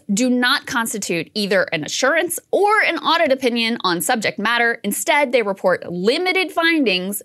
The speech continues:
based on the agreed procedures performed on the subject matter at a historical point in time." Translation, proof of reserves are bullshit to start with, and this firm no longer wants to be associated with them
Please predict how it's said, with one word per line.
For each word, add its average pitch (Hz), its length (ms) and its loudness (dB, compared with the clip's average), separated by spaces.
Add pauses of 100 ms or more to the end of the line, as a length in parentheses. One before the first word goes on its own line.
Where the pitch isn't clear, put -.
based 208 300 0
on 208 100 -2
the 185 140 0
agreed 165 400 -2
procedures 240 800 -2
performed 175 380 -2
on 170 80 -2
the 185 80 -4
subject 269 400 -2
matter 190 320 2
at 160 120 -2
a 160 60 -4
historical 185 640 -2
point 151 380 -6
in 160 140 -6
time." - 320 -10 (300)
Translation, 240 640 2 (360)
proof 220 240 0
of 311 120 -6
reserves 294 560 0
are 294 80 2
bullshit 214 400 0
to 349 80 -6
start 214 300 0
with, 175 260 0
and 190 120 0
this 208 160 0
firm 233 220 2
no 208 140 4
longer 247 280 4
wants 220 200 0
to 240 80 -4
be 233 100 0
associated 196 540 0
with 214 140 -2
them 165 360 -2